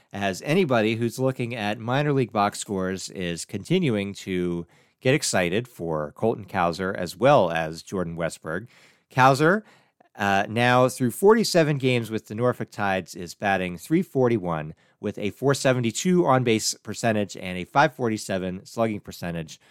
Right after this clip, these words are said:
Those are some pretty darn good numbers. I think he's probably not fully back in the swing as much as the Orioles would like him after recovering from the quad injury that had him on the minor league injured list. He has not played, uh,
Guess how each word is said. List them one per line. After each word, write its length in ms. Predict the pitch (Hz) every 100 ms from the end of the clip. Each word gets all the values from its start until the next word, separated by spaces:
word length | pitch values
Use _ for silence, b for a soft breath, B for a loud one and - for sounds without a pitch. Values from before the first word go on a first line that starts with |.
| b b
Those 200 | - 117
are 60 | 123
some 220 | - 120
pretty 220 | 180 202
darn 260 | 160 151 147
good 160 | 156
numbers. 480 | 127 98 92 95 - b b b
I 80 | 113
think 220 | - 143
he's 180 | 139 127
probably 520 | - 160 190 180 175
not 400 | 151 156 156 170 b b b _ -
fully 300 | 156 156 147
back 340 | 131 127 131
in 220 | - 120
the 60 | 110
swing 520 | - 123 127 123 123 -
as 220 | 110 95
much 220 | 120 120
as 100 | 110
the 120 | - 117
Orioles 340 | 143 147 139
would 120 | 135
like 220 | 123 123
him 320 | - 123 117 117
after 380 | 107 104 - 101
recovering 480 | 101 117 107 107
from 220 | 95 98 90
the 40 |
quad 320 | - 117 113
injury 380 | 107 98 101 98
that 160 | 92 90
had 220 | 98 90
him 160 | 90
on 120 | 87 82
the 60 |
minor 320 | 85 98 95
league 180 | 87 85
injured 300 | 92 110 107
list. 340 | 95 95 - - b b b
He 260 | - 113 101
has 200 | 104 -
not 320 | 131 135 -
played, 480 | - 113 110 107 107
uh, 420 | 98 87 82